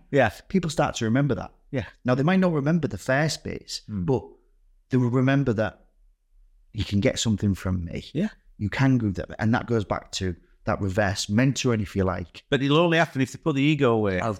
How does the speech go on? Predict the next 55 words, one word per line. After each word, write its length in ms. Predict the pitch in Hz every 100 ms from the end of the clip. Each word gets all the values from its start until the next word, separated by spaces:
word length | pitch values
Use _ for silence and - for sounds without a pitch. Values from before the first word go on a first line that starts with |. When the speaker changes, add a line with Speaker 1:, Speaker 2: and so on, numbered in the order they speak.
| -
Speaker 1:
If 60 |
the 80 | 135
Speaker 2:
course. 260 | 143 143 139
Speaker 1:
block 300 | 175 165 -
of 60 | 151
the 60 |
ego, 420 | 156 165 160 127 113
if 100 | 120
Speaker 2:
Yeah. 100 | 135
Speaker 1:
that, 180 | 131
if 120 | 131 -
that 260 | 147 -
sort 280 | - 143 127 123
of, 80 |
that, 140 | 127 123
Speaker 2:
Sit 100 | - 131
Speaker 1:
that 140 | 110
Speaker 2:
there 200 | 127 117
with 120 | 113
the 80 | 120
swag 500 | - 117 123 123 113
on. 280 | 123 104 90
Speaker 1:
Yeah, 340 | 175 185 131 -
yeah. 320 | 131 175 123 - - 147 143
That, 240 | 147 151
that 160 | 147 123
sort 240 | - 120
of 80 | 117
self, 300 | 185 151 120 - - -
<laughs> 280 | _ - _
sort 300 | - 151 131
of, 320 | 143 127 123 - _ _
yeah, 220 | 143 107 - -
bit 120 | 175
of 60 | 135
arrogance 540 | 139 147 147 156 -
maybe. 480 | 151 151 160 180 - -
Speaker 2:
Mm. 180 | 101 -
Speaker 1:
Yeah. 180 | 160 165 - _ _ -
And 200 | 180 185
don't 160 | 277
get 100 | 247
me 80 | 202
wrong, 300 | 208 262 165
I'm 100 | 180
not 160 | 202 -
saying 280 | 175 170 160
that 340 | 147 - - _ _ _ _ _
we 200 | 151 151
haven't 240 | 147 139 143
all 400 | 151 135 113 -
experienced 640 | 120 - 180 180 131 -
that, 180 | 85 85
Speaker 2:
Mm. 180 | 98 95
Speaker 1:
but 240 | 131 -